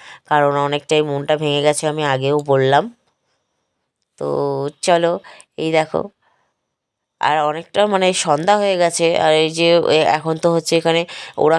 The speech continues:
কাজ করছে বলে এখানে, মানে, বড় বড় হচ্ছে লাইটগুলো লাগিয়েছে,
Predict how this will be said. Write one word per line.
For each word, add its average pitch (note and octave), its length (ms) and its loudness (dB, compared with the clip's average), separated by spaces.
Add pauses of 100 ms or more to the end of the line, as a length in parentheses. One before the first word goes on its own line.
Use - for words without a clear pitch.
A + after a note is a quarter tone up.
(120)
কাজ D3+ 160 2 (180)
করছে D#3+ 300 -4 (120)
বলে F3 200 2
এখানে, E3+ 280 0 (360)
মানে, D3+ 180 0 (240)
বড় D3+ 200 4
বড় D#3+ 200 2 (140)
হচ্ছে D#3+ 340 -4
লাইটগুলো D3 500 -2 (120)
লাগিয়েছে, C#3+ 540 0